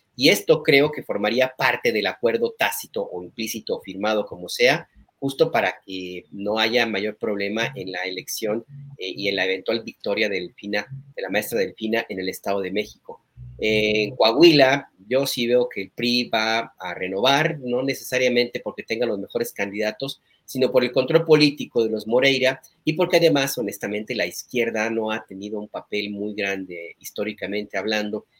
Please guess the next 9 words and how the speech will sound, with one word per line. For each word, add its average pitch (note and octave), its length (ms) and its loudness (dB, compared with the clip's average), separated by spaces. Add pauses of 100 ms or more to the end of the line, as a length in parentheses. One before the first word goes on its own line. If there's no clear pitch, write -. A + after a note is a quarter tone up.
(220)
y G2+ 100 -10
veo A#2+ 140 4
complicado A#2+ 800 2
después A#2 320 -2
del B2+ 100 -2
resultado A2 480 0
electoral G#2+ 460 0
en A2 160 0
Durango G#2+ 640 -2